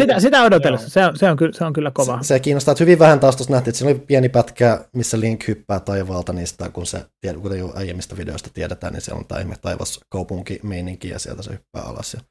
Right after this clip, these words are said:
Speaker 3: sitä kiusoteltiin, mutta kauheasti muuta ei vielä näytetty, että selvästi se varsinainen markkinointikampanja sitten käynnistyy tuosta ensi vuoden aikana, kun oikeasti se julkaisu lähestyy. Mutta nyt ainakin tiedetään, että se oikeasti konkreettisesti
Speaker 1: On-
Speaker 3: ehkä lähestyy.
Speaker 1: Onko kukaan teistä koskaan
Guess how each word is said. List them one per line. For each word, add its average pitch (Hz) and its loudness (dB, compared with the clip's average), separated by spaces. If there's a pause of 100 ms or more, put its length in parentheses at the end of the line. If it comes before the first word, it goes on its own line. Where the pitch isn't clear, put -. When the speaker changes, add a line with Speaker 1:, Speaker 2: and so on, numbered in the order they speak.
(920)
Speaker 3:
sitä 110 -2
kiusoteltiin, 107 -2
mutta - -10
kauheasti 101 -4
muuta 95 -6
ei 87 -6
vielä 90 -6
näytetty, 87 -10
että - -12
selvästi 87 -10
se 95 -10
varsinainen 98 -12 (100)
markkinointikampanja 107 -2
sitten - -16
käynnistyy 92 -6
tuosta - -12 (220)
ensi 107 -8
vuoden 101 -8
aikana, 98 -10
kun - -12
oikeasti - -12
se - -6 (300)
julkaisu 90 -8
lähestyy. - -8
Mutta 156 4
nyt - 0
ainakin 131 4
tiedetään, 98 0
että - -16
se - -12 (760)
oikeasti 101 -10
konkreettisesti 98 -2
Speaker 1:
On- 92 -8
Speaker 3:
ehkä - -12
lähestyy. 95 -12 (480)
Speaker 1:
Onko 170 4
kukaan 220 8
teistä 156 4
koskaan 131 2